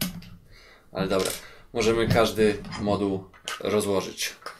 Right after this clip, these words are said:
I ten moduł możemy przyczepić do stacji na przykład, bo na takie same uchwyty jest to zrobione, czyli możemy rozbudować swoją stację na przykład o te moduły.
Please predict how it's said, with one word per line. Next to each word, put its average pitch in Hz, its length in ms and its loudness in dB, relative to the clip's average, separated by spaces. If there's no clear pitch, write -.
I 120 60 -8
ten 147 160 6
moduł 147 280 6
możemy 139 300 4
przyczepić 127 440 -2
do 120 100 0
stacji 135 380 4
na 101 100 2
przykład, 90 460 -4
bo 104 160 4
na 107 100 2
takie 107 280 0
same 107 300 2
uchwyty 104 480 0
jest 98 380 2
to 101 100 2
zrobione, 101 480 2
czyli 95 220 -2
możemy 104 380 0
rozbudować 101 560 2
swoją 98 240 0
stację 101 360 0
na 92 100 -4
przykład 95 260 -2
o - 100 -4
te 104 140 -4
moduły. 98 440 2